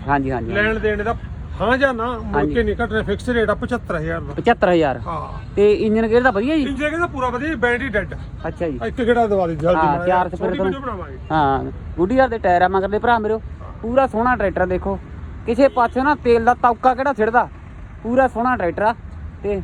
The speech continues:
Speaker 1: ਹਾਂ ਜਾਂ ਨਾ?
Speaker 2: ਧੋਤਾ ਵੀ ਨਹੀਂ, ਹਾਂ ਜਾਂ
Speaker 1: ਹਾਂ।
Speaker 2: ਨਾ, ਪਚੱਤਰ ਹਜ਼ਾਰ ਦਾ ਸੌਦਾ ਜੀ।
Speaker 1: ਠੀਕ ਹੈ ਜੀ।
Speaker 2: ਹਾਂ ਜੀ।
Speaker 1: ਤੇ ਆ, ਆ
Speaker 2: ਇਕੱਲੀ ਬੈਟਰੀ ਦਾ ਨਹੀਂ, ਕੋਈ ਕੁਛ ਨਹੀਂ ਕਰਨਾ।
Speaker 1: ਠੀਕ ਹੈ ਜੀ। ਕਿਆ ਵਿੱਚ ਹੀ ਆ ਬਕਸੇ ਜੀ?
Speaker 2: ਆ ਬਕਸੇ ਵਿੱਚ ਹੀ, ਡੈਕ ਹੈ ਨਹੀਂ, ਜੇ ਅਗਲੇ ਨੇ ਲਾ ਲਿਆ ਸੀਗਾ।
Speaker 1: ਡੈਕ ਹੈ ਨਹੀਂ, ਲਾ ਲਿਆ ਅਗਲੇ ਨੇ। ਇਹ
Speaker 2: ਹਾਂ
Speaker 1: ਨਹੀਂ
Speaker 2: ਜੀ।
Speaker 1: ਜ਼ਿਕਰ ਹੀ ਆ, ਮੰਨ ਲਾ ਹੋਰ ਕੁਝ ਨਹੀਂ ਨਾਲ।
Speaker 2: ਆਈ ਹੋ।
Speaker 1: ਹਾਂ, ਠੀਕ ਹੈ ਜੀ।
Speaker 2: ਪੀ ਬੀ ਚੁਤਾਲੀ ਨੰਬਰ।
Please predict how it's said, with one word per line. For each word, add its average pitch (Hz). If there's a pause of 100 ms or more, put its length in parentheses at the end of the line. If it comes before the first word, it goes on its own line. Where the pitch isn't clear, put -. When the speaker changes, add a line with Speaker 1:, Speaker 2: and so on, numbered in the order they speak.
Speaker 1:
ਹਾਂ 185
ਜਾਂ 240
ਨਾ? 220
Speaker 2:
ਧੋਤਾ 277
ਵੀ 262
ਨਹੀਂ, 202
ਹਾਂ 160
ਜਾਂ 160
Speaker 1:
ਹਾਂ। 139
Speaker 2:
ਨਾ, 262
ਪਚੱਤਰ -
ਹਜ਼ਾਰ 220
ਦਾ 220
ਸੌਦਾ 156
ਜੀ। - (160)
Speaker 1:
ਠੀਕ 170
ਹੈ 131
ਜੀ। 113
Speaker 2:
ਹਾਂ 147
ਜੀ। 139 (180)
Speaker 1:
ਤੇ 196
ਆ, 165
ਆ 214
Speaker 2:
ਇਕੱਲੀ 233
ਬੈਟਰੀ 254
ਦਾ 311
ਨਹੀਂ, 285
ਕੋਈ 294
ਕੁਛ 240
ਨਹੀਂ 254
ਕਰਨਾ। 156 (220)
Speaker 1:
ਠੀਕ 165
ਹੈ 139
ਜੀ। 127 (280)
ਕਿਆ 226
ਵਿੱਚ 202
ਹੀ 302
ਆ 294
ਬਕਸੇ 226
ਜੀ? 202
Speaker 2:
ਆ -
ਬਕਸੇ 285
ਵਿੱਚ 285
ਹੀ, 320
ਡੈਕ 269
ਹੈ 226
ਨਹੀਂ, -
ਜੇ 277
ਅਗਲੇ 180
ਨੇ -
ਲਾ 190
ਲਿਆ 214
ਸੀਗਾ। 196
Speaker 1:
ਡੈਕ 185
ਹੈ 180
ਨਹੀਂ, 175
ਲਾ 170
ਲਿਆ 170
ਅਗਲੇ 135
ਨੇ। 131 (400)
ਇਹ 220
Speaker 2:
ਹਾਂ 277
Speaker 1:
ਨਹੀਂ 302
Speaker 2:
ਜੀ। 320
Speaker 1:
ਜ਼ਿਕਰ 330
ਹੀ 330
ਆ, 302
ਮੰਨ 269
ਲਾ 269
ਹੋਰ 240
ਕੁਝ 262
ਨਹੀਂ 254
ਨਾਲ। 165
Speaker 2:
ਆਈ 269
ਹੋ। 131 (220)
Speaker 1:
ਹਾਂ, 131
ਠੀਕ 151
ਹੈ 113
ਜੀ। 107
Speaker 2:
ਪੀ 240
ਬੀ -
ਚੁਤਾਲੀ 226
ਨੰਬਰ। -